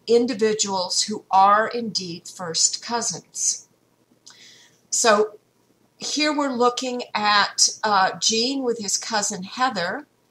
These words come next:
and they only match on seven hundred fifty-four centimorgans. Significantly less than the eight hundred fifty,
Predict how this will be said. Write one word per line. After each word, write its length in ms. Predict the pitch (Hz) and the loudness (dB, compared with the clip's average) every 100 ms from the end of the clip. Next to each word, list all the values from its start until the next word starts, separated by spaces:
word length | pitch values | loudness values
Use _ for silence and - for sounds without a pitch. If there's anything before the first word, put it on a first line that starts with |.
| _ _ _ _ _ | _ _ _ _ _
and 560 | 196 208 202 202 196 196 - | -2 0 0 0 -2 -6 -10
they 260 | 180 220 233 | -4 0 2
only 300 | 262 269 254 | 2 -2 -2
match 420 | 226 220 226 - 226 | 2 2 2 -2 -2
on 200 | 214 214 | -2 -2
seven 380 | - 202 202 | -2 -4 -6
hundred 400 | 196 196 185 196 | -6 -8 -10 -12
fifty-four 920 | - 202 185 - 208 - 269 254 240 240 | -14 -12 -12 -12 -14 -8 -2 0 -2 -4
centimorgans. 1200 | - 196 170 165 160 160 - - - - - - _ _ _ _ _ _ _ _ - _ _ _ _ | -8 -6 -6 -8 -10 -12 -16 -14 0 2 2 -2 _ _ _ _ _ _ _ _ -20 _ _ _ _
Significantly 1160 | - 247 226 311 330 339 - 311 - 302 311 285 | -6 -6 -6 -8 -8 -10 -10 -12 -12 -10 -6 -6
less 880 | 277 269 269 - - - - - - _ _ _ _ _ _ | -2 2 2 0 -2 -2 -4 -10 -16 _ _ _ _ _ _
than 520 | 202 240 247 240 233 202 | -2 2 4 2 0 -6
the 440 | 226 226 220 214 | -8 -6 -6 -6
eight 220 | - 220 226 | -4 -4 -4
hundred 400 | 233 220 220 - | -6 -8 -10 -6
fifty, 600 | 240 226 - 254 269 | -4 -4 -6 -10 -10